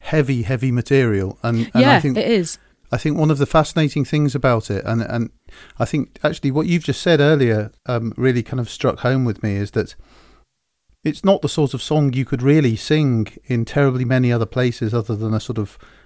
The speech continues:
Speaker 1: folk audience situation. And, and I, I wonder if perhaps a lot of folk audiences have, have become slightly numbed to this song because, because it is so shocking when you put it down on,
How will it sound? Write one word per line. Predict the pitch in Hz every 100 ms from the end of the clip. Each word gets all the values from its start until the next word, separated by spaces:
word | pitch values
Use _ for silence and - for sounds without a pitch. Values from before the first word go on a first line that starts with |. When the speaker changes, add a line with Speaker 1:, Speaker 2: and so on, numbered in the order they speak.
| _
Speaker 1:
folk | - 127 117 -
audience | - 120 120 110 104 -
situation. | - - 123 120 127 - 95 95 - - - - - -
And, | 123 120 - -
and | 139 - _ -
I, | 127
I | 156
wonder | 151 180 156
if | 143 -
perhaps | 123 143 - - - - - - -
a | 135
lot | 139 -
of | 120
folk | 147 131
audiences | 139 131 123 117 127 120
have, | 120 -
have | 117
become | - - 120
slightly | 117 131 110 113
numbed | 120 143 123 -
to | -
this | 98 95
song | - 98 98
because, | 110 - 143 - - _ _ _ _ _
because | - - 156
it | 175
is | 208 -
so | 123 110
shocking | 120 98 107 104
when | 117
you | 117
put | -
it | 131
down | 123 117 113
on, | 107 107